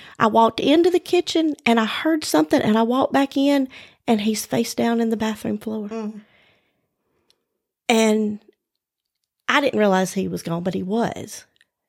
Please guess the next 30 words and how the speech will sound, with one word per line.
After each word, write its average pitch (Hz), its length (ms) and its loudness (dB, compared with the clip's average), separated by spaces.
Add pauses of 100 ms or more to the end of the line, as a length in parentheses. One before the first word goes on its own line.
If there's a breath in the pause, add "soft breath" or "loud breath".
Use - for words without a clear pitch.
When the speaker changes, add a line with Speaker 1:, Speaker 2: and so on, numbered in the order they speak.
Speaker 1:
you 196 180 -4
know. 175 120 0
So, - 140 -4
of 170 60 0
course, 214 220 -2
I 233 120 0
get, 220 300 2
you 226 80 2
know, 214 100 4
people 214 400 -4
there 214 400 4
and 175 140 2
they're 170 180 0
working 208 360 0
and 208 160 2
everything. 208 300 2
But, 196 180 2 (920 loud breath)
and 226 160 6
I 226 100 6
remember 233 500 4
thinking, 240 540 0
"Well, 208 280 0 (360)
you 220 260 -2
know, 254 160 -2
that's 247 340 -4
not, 269 340 -2
that's 233 300 -4
not - 240 -4
what 190 160 2
I, 170 220 -2